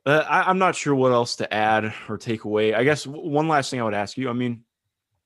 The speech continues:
overall, just how do you feel about the season? How do you feel about them and the way that they're playing right now, because I do think in, in some regards, it's been, uh, it's been a little bit, um, it's made, made out to be a lot worse than it is, I think. And I'm not trying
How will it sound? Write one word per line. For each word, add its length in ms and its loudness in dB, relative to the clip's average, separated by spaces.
overall, 400 4
just 160 -6
how 180 2
do 80 0
you 140 2
feel 180 -6
about 220 -2
the 60 -18
season? 240 -10
How 180 0
do 80 -2
you 80 -2
feel 180 -4
about 280 0
them 280 -8
and 100 -6
the 60 -2
way 160 2
that 140 -10
they're 120 -6
playing 300 -6
right 140 -6
now, 160 -2
because 240 -10
I 100 4
do 160 -2
think 280 -4
in, 120 -4
in 80 -10
some 200 -10
regards, 340 -2
it's 120 -6
been, 260 -2
uh, 360 -2
it's 160 -8
been 160 0
a 60 0
little 220 -2
bit, 280 -2
um, 440 -14
it's 200 -10
made, 340 0
made 240 4
out 200 4
to 60 -10
be 120 0
a 80 4
lot 220 2
worse 260 -2
than 100 -4
it 120 -8
is, 400 -8
I 120 -10
think. 320 -6
And 80 -6
I'm 80 -4
not 200 -2
trying 400 -6